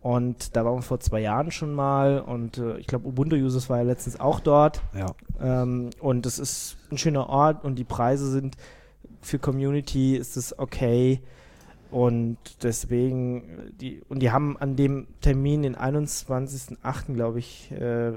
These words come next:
Speaker 1: visieren wir jetzt mal so an. Schauen wir mal, da zumindest noch frei. Und, ähm, ja, wenn wir uns da jetzt auf diesen Termin, wie sagt man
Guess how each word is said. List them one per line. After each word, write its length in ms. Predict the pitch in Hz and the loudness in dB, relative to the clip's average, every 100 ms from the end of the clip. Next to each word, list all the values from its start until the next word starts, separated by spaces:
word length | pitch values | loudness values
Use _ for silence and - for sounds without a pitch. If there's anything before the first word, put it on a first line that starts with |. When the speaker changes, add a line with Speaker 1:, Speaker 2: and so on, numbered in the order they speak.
| - | -8
Speaker 1:
visieren 500 | 123 120 117 123 131 | -8 -8 -2 -2 2
wir 60 | 117 | 0
jetzt 220 | 110 - | 0 -2
mal 100 | 117 | -2
so 120 | 110 117 | -2 -4
an. 360 | 127 131 151 - - - - - - - - - - - - - - | -2 -2 -4 -8 -20 -20 -20 -20 -20 -20 -20 -20 -20 -20 -20 -20 -12
Schauen 400 | - 127 139 143 | 0 4 4 4
wir 60 | |
mal, 300 | 139 135 135 - - - - _ _ - | 6 6 4 2 -10 -20 -20 _ _ -2
da 160 | 135 135 | 0 2
zumindest 400 | 160 160 156 147 | 2 2 2 2
noch 100 | 131 | 0
frei. 460 | - 110 127 170 - - - - - - - _ _ - - - 127 | -2 0 2 4 2 0 -4 -4 -8 -10 -14 _ _ -20 -20 -10 -4
Und, 520 | 120 123 120 - - | -2 -2 -4 -8 -4
ähm, 540 | 110 107 107 110 110 - - | -2 -4 -6 -6 -8 -10 -8
ja, 240 | 107 107 - - | -6 -6 -10 -10
wenn 160 | 120 120 | -8 -6
wir 80 | 113 | -6
uns 140 | - | -8
da 100 | - | -8
jetzt 160 | 110 - | -8 -8
auf 80 | 120 | -12
diesen 320 | 120 110 110 - - - | -10 -10 -12 -16 -16 -8
Termin, 360 | 113 110 110 120 | -6 -6 -6 -8
wie 60 | |
sagt 200 | 120 123 | -8 -8
man 160 | 120 | -8